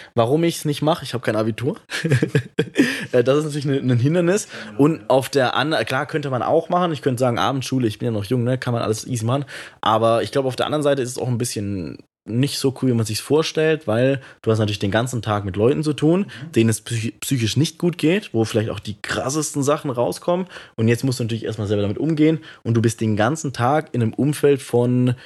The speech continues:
Speaker 1: Leuten, die vielleicht nicht so gut psychisch drauf sind, instabil sind oder sonstiges.
Speaker 2: Mhm.
Speaker 1: Und ich weiß nicht, was es mit einer Person macht, wenn du über Jahre, Ze-, Jahrzehnte, Dekaden immer mit sowas arbeitest. Deswegen hab ich's auf den dritten Platz geschoben, aber ich würd's trotzdem, wenn mir jetzt heute jemand sagen würde, „Hey,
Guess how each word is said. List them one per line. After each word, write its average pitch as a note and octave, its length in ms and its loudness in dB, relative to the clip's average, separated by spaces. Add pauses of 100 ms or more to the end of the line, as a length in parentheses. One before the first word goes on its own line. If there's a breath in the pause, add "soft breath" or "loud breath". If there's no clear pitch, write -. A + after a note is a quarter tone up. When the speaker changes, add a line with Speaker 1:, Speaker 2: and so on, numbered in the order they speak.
(260 loud breath)
Speaker 1:
Leuten, A#2 280 4
die A#2 60 -4
vielleicht A2 280 -2
nicht A#2+ 160 -2
so A2 100 -2
gut A#2 240 0 (140)
psychisch G#2 320 -6
drauf A#2+ 280 2
sind, A#2 180 -2
instabil A2+ 560 -2
sind G#2+ 160 -2
oder G2+ 100 0
sonstiges. E2+ 600 -2 (180 loud breath)
Speaker 2:
Mhm. A2 80 -14
Speaker 1:
Und G#2 120 2
ich F#2+ 80 0
weiß C#3+ 160 4
nicht, C#3+ 120 -12
was D3+ 100 -2
es D3 100 -14
mit C#3+ 120 -6
einer B2+ 80 -2
Person A#2+ 260 -2
macht, C3+ 300 -2
wenn A2+ 160 2
du D3 260 2 (420 loud breath)
über G#2 140 4
Jahre, A#2 580 0
Ze-, B2+ 200 -4
Jahrzehnte, C#3+ 460 -2
Dekaden C3+ 600 0 (120)
immer B2+ 340 2
mit A#2+ 240 -6
sowas G#2+ 180 -2
arbeitest. F2 460 -2 (220 loud breath)
Deswegen D3 180 6
hab E3+ 80 2
ich's F3 60 2
auf D3+ 80 0
den C#3 80 -2
dritten F3+ 260 0
Platz F#3 180 2
geschoben, F3 460 2
aber C3+ 160 4
ich C3+ 80 -2
würd's C3 140 -2
trotzdem, D3 360 -2
wenn F#3+ 180 2
mir F3 80 2
jetzt G#3 260 2
heute A#3 180 2
jemand F3+ 220 -4
sagen F3 240 -2
würde, F3+ 200 4
„Hey, E3+ 260 2